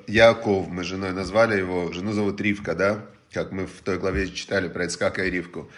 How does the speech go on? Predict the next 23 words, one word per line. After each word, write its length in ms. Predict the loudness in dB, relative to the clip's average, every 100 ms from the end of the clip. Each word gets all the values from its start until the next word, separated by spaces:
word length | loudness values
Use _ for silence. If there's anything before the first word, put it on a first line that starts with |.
| -20 -20
Сына 280 | -4 0 2
зовут 320 | 2 2 0
Яаков. 540 | 4 4 4 0 -2 -4 -10 -2
Почему? 460 | 0 0 -2 -4
Потому 340 | -6 -6 -6 -2
что 240 | -2 -2
вот 160 | -2 -4
мы 100 | -4
сейчас 220 | -2 -4
изучаем, 600 | -4 0 4 4 2 -4 -14 _ _ _ _ _ _
был 240 | -2 2 4
Яаков, 520 | 6 4 4 -2 -2
праотец 440 | 0 0 -2 -4
Яаков, 420 | -2 -2 -2 -4 -4 -16 -20 -20 -10
который 320 | -4 0 0
вышел 380 | 2 2 2 0
из 200 | -2 -2
Бершевы 520 | 0 0 2 2 2
и 20 |
пошел 340 | 0 0 0
в 60 | 0
Харан. 520 | 4 6 6 4 -4 -14 -20 -20 -20 _
И, 600 | -2 2 4 4 4 4